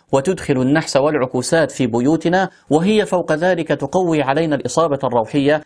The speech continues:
كالسحر والمس والحسد وغير ذلك. وأول هذه الصفات العشرة الجلوس بين الظل والشمس، وهو أمر يقع فيه كثير من الناس خصوصا في فصل الشتاء.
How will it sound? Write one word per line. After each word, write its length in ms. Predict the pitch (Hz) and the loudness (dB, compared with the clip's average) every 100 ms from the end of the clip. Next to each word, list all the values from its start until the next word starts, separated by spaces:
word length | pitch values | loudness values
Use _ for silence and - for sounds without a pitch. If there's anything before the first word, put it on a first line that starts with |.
| _ _ | _ _
كالسحر 480 | 143 - 165 160 139 | -2 0 -2 -2 0
والمس 420 | 127 123 143 - | 0 0 -2 0
والحسد 460 | 120 117 139 - 113 | -2 0 -2 0 0
وغير 380 | 139 151 139 110 | 0 2 0 2
ذلك. 440 | 98 87 87 - _ _ _ 127 | 0 -2 -6 -12 _ _ _ 0
وأول 380 | 147 202 190 | 2 2 0
هذه 340 | 170 190 175 156 | 2 0 0 -2
الصفات 500 | 147 156 165 175 170 | -2 -2 0 0 0
العشرة 600 | 139 180 185 180 196 190 _ - | 2 2 2 0 0 -4 _ -2
الجلوس 680 | 185 170 143 160 180 139 - 107 110 | 0 2 2 4 4 2 0 -2 2
بين 280 | 175 175 143 | 0 2 0
الظل 680 | 127 139 180 170 185 175 123 | -2 -2 -2 0 0 0 -2
والشمس، 640 | 127 - 175 170 107 - _ - | -4 -2 -2 0 -2 -4 _ -2
وهو 200 | 127 135 | 0 2
أمر 400 | 180 170 160 143 | 0 -2 0 2
يقع 380 | 170 170 135 135 | 0 0 -2 -2
فيه 280 | 170 156 | -2 -4
كثير 380 | 147 135 160 160 | -2 -2 -2 0
من 240 | 143 135 131 | 0 0 0
الناس 400 | 131 160 165 - | 2 2 0 -2
خصوصا 480 | 127 139 160 147 135 | -4 -2 -2 -2 -2
في 180 | 127 | -2
فصل 280 | 123 160 - | -2 -2 -2
الشتاء. 560 | 147 - 143 185 160 | -2 0 0 0 0